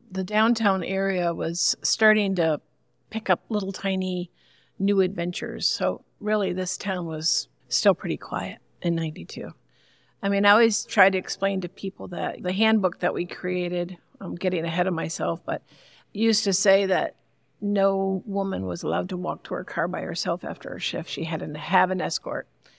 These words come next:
Well, we had to take that out in two thousand plus because everybody lives around here. So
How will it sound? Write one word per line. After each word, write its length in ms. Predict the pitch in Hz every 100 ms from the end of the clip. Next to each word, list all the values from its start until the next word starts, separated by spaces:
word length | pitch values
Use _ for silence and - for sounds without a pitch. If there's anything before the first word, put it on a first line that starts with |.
| _ _ -
Well, 100 | 196
we 100 | 196
had 100 | 185
to 40 |
take 260 | 170 190 190
that 200 | 190 180
out 300 | 165 170 - _ _ _ -
in 300 | 180 170 175 - _ -
two 140 | - 180
thousand 440 | 165 151 175 -
plus 260 | - 170 -
because 500 | 170 - 165 165 -
everybody 320 | 185 175 165
lives 260 | 165 175 180
around 360 | 170 175 180 -
here. 260 | - -
So 340 | 185 185 170